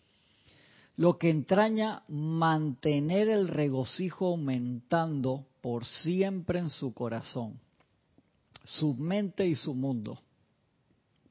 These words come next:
Entonces sabrán cuánto más grande es el poder de la presencia que fluye adelante por causa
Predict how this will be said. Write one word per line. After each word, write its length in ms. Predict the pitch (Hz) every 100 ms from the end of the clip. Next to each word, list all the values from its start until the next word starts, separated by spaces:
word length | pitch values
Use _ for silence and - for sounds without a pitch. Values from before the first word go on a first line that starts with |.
| _ _ _ _ _ _ _ -
Entonces 440 | 160 147 196 208 190
sabrán 460 | 160 147 175 180 -
cuánto 400 | 202 202 180 170
más 180 | 170
grande 360 | 156 165 180 170
es 140 | 160
el 180 | 180 151
poder 420 | - 127 135 151
de 120 | 170 170
la 180 | 131
presencia 560 | - 123 - 170 160 165
que 160 | - 123
fluye 420 | - 180 196 180
adelante 680 | 139 127 143 160 147 165 165 - - _ _
por 340 | - 123 117 -
causa 680 | 143 143 135 - 143 143